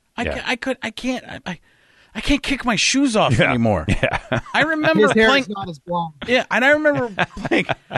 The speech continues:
Speaker 1: one of the original Maddens. Uh, if you
Speaker 2: Yeah.
Speaker 1: remember, it was like, "Vinatieri, back
Speaker 2: Yeah.
Speaker 1: to kick."
Speaker 2: Yeah.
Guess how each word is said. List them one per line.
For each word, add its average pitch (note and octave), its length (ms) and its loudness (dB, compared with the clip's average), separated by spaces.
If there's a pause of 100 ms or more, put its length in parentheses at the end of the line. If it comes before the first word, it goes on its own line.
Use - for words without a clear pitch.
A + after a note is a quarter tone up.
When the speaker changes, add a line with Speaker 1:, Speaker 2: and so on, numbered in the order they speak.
(100)
Speaker 1:
one G#3+ 180 4
of A3+ 80 4
the G#3+ 140 4
original F#3+ 600 2
Maddens. E3 680 2 (600)
Uh, F3 160 0
if F#3+ 200 0
you G#3 100 2
Speaker 2:
Yeah. G#3 40 6
Speaker 1:
remember, A3+ 460 4
it F#3 120 -2
was E3 80 4
like, G#2+ 200 0
"Vinatieri, C#3+ 920 2
back A#2 340 0
Speaker 2:
Yeah. - 40 -20
Speaker 1:
to C3+ 120 0
kick." - 440 -2
Speaker 2:
Yeah. B2+ 260 0